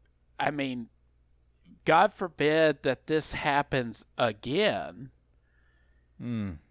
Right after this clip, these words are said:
Speaker 1: Do
Speaker 2: mm.
Speaker 1: you think there is a possibility, if this happens again, God forbid, hope it does not happen,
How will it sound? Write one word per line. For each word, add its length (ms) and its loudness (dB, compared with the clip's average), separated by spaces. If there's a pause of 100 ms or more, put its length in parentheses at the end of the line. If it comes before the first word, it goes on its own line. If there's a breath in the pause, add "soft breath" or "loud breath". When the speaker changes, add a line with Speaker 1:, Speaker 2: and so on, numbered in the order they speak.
(180)
Speaker 1:
Do 140 -4
Speaker 2:
mm. 100 -4
Speaker 1:
you 180 -4
think 460 0
there 200 2
is 180 -2
a 60 -2
possibility, 1300 -2
if 240 0
this 220 -6
happens 400 0
again, 400 -6
God 240 0
forbid, 440 -2
hope 260 -4
it 100 -6
does 240 -2
not 180 -8
happen, 600 -4